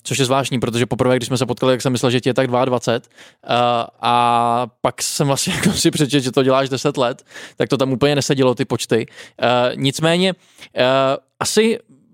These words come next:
spoustu lidí, si myslím, by mohlo zajímat vlastně, jak se z téhletý práci dostal, jak, jak, eh,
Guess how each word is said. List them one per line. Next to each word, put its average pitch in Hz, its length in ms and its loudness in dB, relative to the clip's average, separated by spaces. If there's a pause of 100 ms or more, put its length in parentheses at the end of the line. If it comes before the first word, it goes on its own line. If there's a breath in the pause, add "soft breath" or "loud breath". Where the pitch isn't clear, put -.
spoustu - 880 0
lidí, 190 220 2
si 202 120 0
myslím, 190 380 0
by 185 80 0
mohlo 175 320 2
zajímat 165 300 2
vlastně, 165 240 0
jak 160 80 -2
se 180 100 -4
z - 60 -10
téhletý 165 320 0
práci 160 340 0
dostal, 113 440 0
jak, 120 240 -2
jak, 131 320 -2
eh, 147 80 4